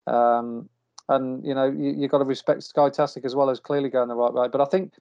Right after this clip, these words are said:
Crystal Glory, other than Banbridge, brings the best graded form into the race. Um, there's no doubt about that in my mind. So eight to one each way looks a fair shout for me.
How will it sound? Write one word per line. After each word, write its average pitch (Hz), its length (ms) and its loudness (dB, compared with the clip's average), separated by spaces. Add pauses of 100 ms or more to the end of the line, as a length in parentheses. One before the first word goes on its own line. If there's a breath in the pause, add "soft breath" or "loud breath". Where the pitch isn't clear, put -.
Crystal 175 320 0
Glory, 143 420 4
other 143 160 2
than 143 140 -4
Banbridge, 127 500 0
brings 131 280 -6
the 131 80 -6
best - 500 -4
graded 135 540 0
form 131 280 -6
into 127 200 -12
the 123 100 -4
race. 117 480 -4 (1200)
Um, 120 320 -2
there's 123 120 -10
no 131 160 4
doubt 123 180 4
about 123 200 4
that 123 120 0
in 123 80 -8
my 120 180 -2
mind. 117 340 -6 (220)
So 127 340 2
eight 139 160 2
to 135 100 -6
one 123 140 0
each 123 220 -8
way 120 120 2
looks 120 200 -6
a - 20 -12
fair 117 240 -4
shout 120 320 -4
for - 60 -18
me. 117 160 -12